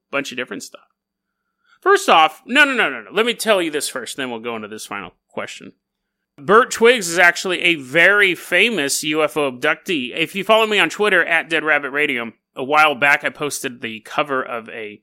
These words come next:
book I had recently purchased using Patreon money. So again, I really, Patreon really helps out 'cause I can buy books and stuff like this. Non-,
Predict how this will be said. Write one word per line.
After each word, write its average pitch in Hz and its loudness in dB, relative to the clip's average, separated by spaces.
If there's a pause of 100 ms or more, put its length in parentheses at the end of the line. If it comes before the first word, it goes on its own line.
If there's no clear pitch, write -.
(300)
book 180 2
I 160 2
had 160 0
recently 294 2
purchased - -2
using 170 -6
Patreon 139 -2
money. 104 -12
So 131 -8
again, 123 -2
I 117 -4
really, 147 -2 (220)
Patreon 175 0
really 156 2
helps 151 -2
out 139 2
'cause 135 -10
I 127 -2
can 131 -6
buy 143 2
books 127 -6
and 120 -14
stuff 113 -10
like 127 -14
this. 117 -12
Non-, 135 0